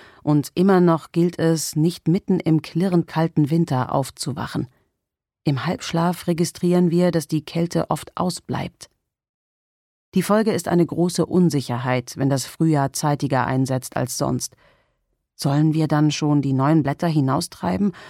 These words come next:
oder kommt der Winter doch noch mit Verspätung und lässt das empfindliche neue Laub schmerzhaft erfrieren? Deshalb schlafen wir jetzt eher länger, um sicher zu sein. Doch dadurch verpassen wir viele sonnenreiche Tage und damit viel Zucker.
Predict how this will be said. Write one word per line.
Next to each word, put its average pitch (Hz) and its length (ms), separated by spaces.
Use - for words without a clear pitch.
oder 170 300
kommt 170 380
der 147 180
Winter 151 280
doch 143 280
noch 135 200
mit 131 180
Verspätung 131 720
und 127 180
lässt 135 240
das 131 120
empfindliche 135 640
neue 127 280
Laub 135 420
schmerzhaft 139 680
erfrieren? 151 580
Deshalb 196 400
schlafen 170 420
wir 147 120
jetzt 151 300
eher 151 180
länger, 139 520
um 127 160
sicher 143 280
zu 139 140
sein. - 340
Doch - 180
dadurch 170 400
verpassen 165 520
wir 151 240
viele 190 320
sonnenreiche 156 600
Tage 165 520
und 147 240
damit 147 260
viel 185 300
Zucker. - 420